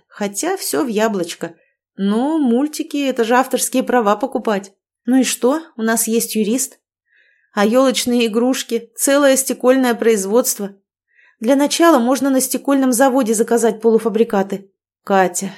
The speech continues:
ну ты, Катя!» В конце года время словно ускоряет ход. Слава пропадал на заводе, птичий базар ушел в серию.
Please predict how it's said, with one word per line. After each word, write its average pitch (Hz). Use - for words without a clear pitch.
ну 254
ты, -
Катя!» 220
В -
конце 262
года 247
время 277
словно 233
ускоряет 190
ход. 165
Слава 233
пропадал 214
на 240
заводе, 196
птичий 302
базар 240
ушел 233
в 233
серию. 190